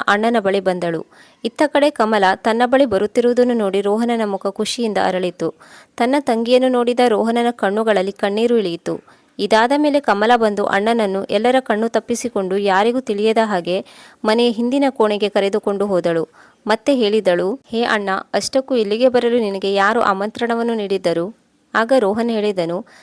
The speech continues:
"ತಂಗಿ, ನೀನಂತೂ ನಿನ್ನ ಅಣ್ಣನನ್ನು ಸಂಪೂರ್ಣವಾಗಿ ಮರೆತು ಹೋಗಿದ್ದೆ, ಆದರೆ ನನ್ನ ತಂಗಿಯ ಮಗನ ಮದುವೆ ಇದೆ ಎಂದು ನನಗೆ ಯಾರೋ ಹೇಳಿದರು. ಆದ್ದರಿಂದ ನಾನು ನಿನಗಾಗಿ ಹಾಗೂ ನಿನ್ನ ಮಗನಿಗಾಗಿ ಹೊಸ ಬಟ್ಟೆಯನ್ನು ತೆಗೆದುಕೊಂಡು ಇಲ್ಲಿಗೆ ಬಂದಿದ್ದೇನೆ."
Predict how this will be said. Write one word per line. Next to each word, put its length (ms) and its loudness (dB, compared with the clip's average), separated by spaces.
"ತಂಗಿ, 440 0
ನೀನಂತೂ 440 -2
ನಿನ್ನ 280 -2
ಅಣ್ಣನನ್ನು 600 -2
ಸಂಪೂರ್ಣವಾಗಿ 840 0
ಮರೆತು 340 -2
ಹೋಗಿದ್ದೆ, 440 -6
ಆದರೆ 340 2
ನನ್ನ 260 0
ತಂಗಿಯ 360 0
ಮಗನ 320 -2
ಮದುವೆ 400 0
ಇದೆ 140 0
ಎಂದು 300 -2
ನನಗೆ 360 -2
ಯಾರೋ 280 2
ಹೇಳಿದರು. 540 -2
ಆದ್ದರಿಂದ 480 2
ನಾನು 280 0
ನಿನಗಾಗಿ 560 0
ಹಾಗೂ 460 -2
ನಿನ್ನ 200 -2
ಮಗನಿಗಾಗಿ 600 0
ಹೊಸ 280 -4
ಬಟ್ಟೆಯನ್ನು 420 -4
ತೆಗೆದುಕೊಂಡು 560 -4
ಇಲ್ಲಿಗೆ 260 -2
ಬಂದಿದ್ದೇನೆ." 600 -4